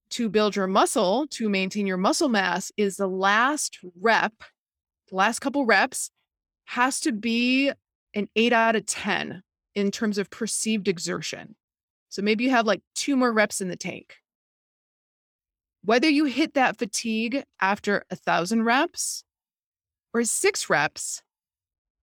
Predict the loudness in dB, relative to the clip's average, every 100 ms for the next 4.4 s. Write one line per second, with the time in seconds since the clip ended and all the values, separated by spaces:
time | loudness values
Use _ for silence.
0 | -4 -2 -2 2 2 4 0 0 -2 0
1 | -4 0 2 2 2 2 2 2 0 _
2 | _ _ _ _ _ -14 -14 -10 -4 -4
3 | 0 2 4 2 0 -2 2 0 0 -2
4 | -2 -6 -6